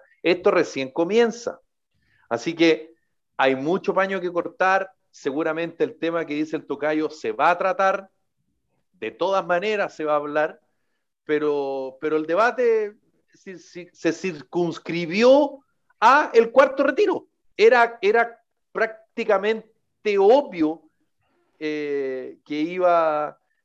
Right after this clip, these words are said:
que iba a ocurrir, y los dos momentos que quedaron, creo yo, sobre todo para quienes, eh, consumen mucho más las redes y que, y que sostienen,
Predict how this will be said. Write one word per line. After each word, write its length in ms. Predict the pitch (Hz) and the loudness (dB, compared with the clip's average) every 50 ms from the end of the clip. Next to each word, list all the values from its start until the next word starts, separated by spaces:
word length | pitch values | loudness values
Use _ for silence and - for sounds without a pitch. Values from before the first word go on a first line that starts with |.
| _ _ | _ _
que 120 | _ - 160 | _ -4 -2
iba 100 | 175 190 | -2 -2
a 40 | 180 | -2
ocurrir, 520 | 180 208 208 226 262 277 269 269 - - _ _ _ | -4 -4 -4 -2 -2 -2 -2 -6 -10 -20 _ _ _
y 140 | 190 185 175 | -12 -2 2
los 220 | 170 175 175 175 | 4 4 4 6
dos 180 | 175 277 320 294 | 4 4 4 6
momentos 640 | 269 262 254 262 277 277 254 - - - 175 - - | 4 2 4 4 2 0 -2 -8 -10 -10 -10 -10 -10
que 100 | - 151 | -12 -12
quedaron, 560 | 147 143 147 170 214 262 240 196 160 156 151 143 | -8 -2 0 2 2 2 2 2 -2 -4 -6 -8
creo 280 | _ 165 165 165 160 | _ -8 -6 -6 -6
yo, 460 | 156 160 165 175 185 196 196 185 - _ | -6 -4 -4 -4 -4 -6 -8 -10 -14 _
sobre 300 | _ _ - 147 139 139 | _ _ -12 -10 -8 -8
todo 560 | 139 139 165 175 185 185 185 180 175 170 165 - | -6 -4 -4 -4 -2 -2 -2 -2 -2 -4 -4 -4
para 300 | 143 131 135 131 131 131 | -4 -2 -2 -4 -4 -6
quienes, 400 | - 160 156 156 147 143 135 - _ _ _ _ _ _ _ _ _ - | -8 -8 -6 -6 -6 -8 -10 -14 _ _ _ _ _ _ _ _ _ -12
eh, 320 | 123 117 113 113 110 107 | -8 -8 -6 -6 -6 -6
consumen 480 | - - 131 117 - - 160 160 165 156 | -6 -6 -6 -6 -4 -2 0 2 2 0
mucho 280 | 147 156 165 165 - 156 | 0 -2 -4 -2 -2 0
más 120 | 156 160 | 0 0
las 140 | 165 165 160 | 2 2 0
redes 640 | 151 151 160 170 175 180 180 180 175 170 160 151 143 | 2 2 2 4 4 6 6 6 4 4 4 2 2
y 140 | 135 135 | 0 -4
que, 280 | 139 135 127 120 113 - _ _ _ _ _ _ _ _ _ _ _ | -4 -4 -4 -4 -6 -8 _ _ _ _ _ _ _ _ _ _ _
y 140 | - 123 120 | -14 -14 -6
que 140 | 127 139 135 | -4 -4 -2
sostienen, 640 | - 139 135 - - 180 180 170 165 165 165 165 165 | 0 -2 -4 -2 -2 0 0 2 2 0 -2 -4 -10